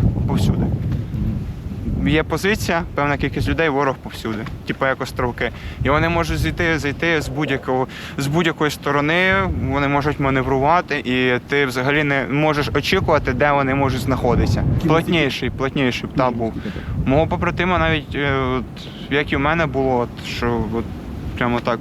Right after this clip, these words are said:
Speaker 1: face to face вони були. Я тобі даю ап. Ти вскидуєшся, робиш дві черги. Так. Пам-пам-пам. Пам-пам-пам. Потім уходиш в коліно,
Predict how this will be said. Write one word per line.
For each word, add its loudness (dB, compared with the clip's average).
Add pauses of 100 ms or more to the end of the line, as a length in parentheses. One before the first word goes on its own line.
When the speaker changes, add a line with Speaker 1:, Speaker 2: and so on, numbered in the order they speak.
(160)
Speaker 1:
face 0
to -2
face 2
вони 0
були. -2 (1600)
Я -2
тобі -4
даю 0 (120)
ап. 2 (800)
Ти -2
вскидуєшся, -2 (480)
робиш 2 (200)
дві 0
черги. 0 (240)
Так. 4 (880)
Пам-пам-пам. 2 (880)
Пам-пам-пам. 2 (560)
Потім 2 (760)
уходиш 0
в -10
коліно, 0